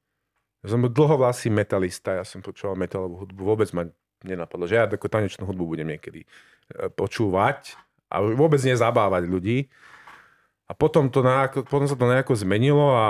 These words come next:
a musel som nechtiac, e, teda zaskočiť kolegu, ktorého odviedli na vojenskú službu. To boli časy ešte, keď bola základná vojenská služba, keď chlapci chodili na ročný výcvik,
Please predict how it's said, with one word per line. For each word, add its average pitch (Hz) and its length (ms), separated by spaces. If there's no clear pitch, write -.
a 98 140
musel 123 320
som 107 400
nechtiac, 110 600
e, - 240
teda 95 400
zaskočiť 117 640
kolegu, 127 480
ktorého 107 640
odviedli 127 500
na 101 220
vojenskú 120 400
službu. 135 400
To 117 80
boli 104 160
časy 113 320
ešte, - 160
keď 101 160
bola 101 260
základná 101 560
vojenská 95 320
služba, 123 320
keď - 160
chlapci 113 380
chodili 123 640
na 104 400
ročný 113 560
výcvik, 113 720